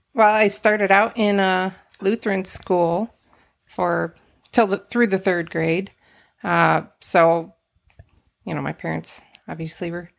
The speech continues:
bringing me to church at a very early age and, uh, learning about Jesus. And, uh, we moved, and then I started public school, which was a total shock <laughs> to the system. Um,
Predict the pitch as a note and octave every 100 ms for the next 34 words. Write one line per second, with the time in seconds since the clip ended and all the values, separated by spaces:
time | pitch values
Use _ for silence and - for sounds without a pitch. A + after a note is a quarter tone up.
0 | _ - G#3 G#3+ G#3 G3+ F#3+ F#3+ - F#3+
1 | F#3+ F3+ F3 F3 F3 E3+ E3+ F3 D#3+ D#3+
2 | E3+ F3+ F3 E3+ D#3+ E3 _ - _ -
3 | D#3 D3 D#3 D#3+ - - D3+ D#3 D#3+ D#3+
4 | D#3+ - D#3+ D#3+ E3 E3 E3+ - E3+ D#3
5 | D#3 - _ _ _ _ _ - F3+ D#3+
6 | D#3 F3+ F3+ F3+ F#3 F#3 - - - F3+
7 | E3+ E3 E3 - E3 D#3+ D#3+ - F3+ E3+
8 | E3+ - F#3 E3+ F3 F3 F3+ E3+ F3 F#3+
9 | F3+ F3 E3+ - F3 F#3+ - - - G3
10 | - C4 - - - - _ G#3+ G#3+ -
11 | G3 F#3 G3 - - - - - - F3+
12 | E3+ E3 E3 F3+